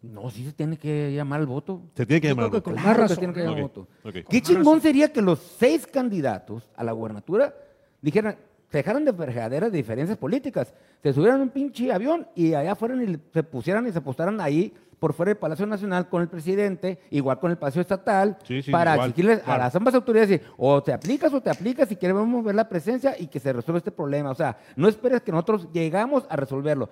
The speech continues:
Speaker 1: Es un problema que lo tienen que resolver ya. Sería muy chingón eso, ¿eh?
Speaker 2: Sería,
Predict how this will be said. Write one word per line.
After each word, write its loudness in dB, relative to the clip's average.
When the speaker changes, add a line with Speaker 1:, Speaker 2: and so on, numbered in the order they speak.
Speaker 1:
Es -4
un -4
problema -6
que -4
lo -4
tienen -6
que -10
resolver -4
ya. -8
Sería -2
muy -2
chingón -4
eso, -6
¿eh? -14
Speaker 2:
Sería, -2